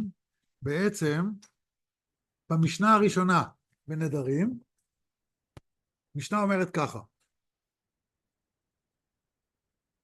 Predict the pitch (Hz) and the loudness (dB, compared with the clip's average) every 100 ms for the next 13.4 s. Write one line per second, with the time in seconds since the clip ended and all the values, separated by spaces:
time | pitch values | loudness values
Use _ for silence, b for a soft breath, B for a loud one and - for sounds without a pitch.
0 | _ - 262 285 269 240 220 233 240 220 | _ 6 8 8 6 8 8 8 8 6
1 | 185 208 226 202 180 156 147 147 190 240 | 6 6 4 2 2 4 6 6 4 -2
2 | - _ _ _ _ _ _ 160 165 190 | -10 _ _ _ _ _ _ -6 2 4
3 | 190 202 240 220 180 147 175 170 139 135 | 6 6 6 6 4 2 -2 0 0 -2
4 | 131 165 233 - _ _ _ _ _ 202 | -2 -4 -6 -12 _ _ _ _ _ -2
5 | 185 - 170 233 247 240 196 - - 175 | -2 -2 -2 4 8 8 8 4 -2 -4
6 | - 139 135 139 202 208 - _ _ _ | -2 0 4 4 4 -4 -20 _ _ _
7 | _ - 170 175 156 190 240 233 190 165 | _ -4 -2 2 4 4 4 2 2 4
8 | 165 131 110 - _ _ _ _ _ _ | 4 4 -2 -14 _ _ _ _ _ _
9 | _ _ _ _ - 143 175 254 254 - | _ _ _ _ -4 0 4 6 4 4
10 | 185 196 226 196 165 170 220 214 185 151 | 6 6 6 6 4 4 4 4 2 2
11 | 131 151 143 160 165 202 208 190 165 131 | 0 -2 -2 -2 -2 0 0 2 0 -2
12 | 143 143 147 143 147 196 185 160 143 147 | -4 -2 0 -2 -2 0 0 -2 -4 -6
13 | 143 139 180 151 | -6 -4 -4 -4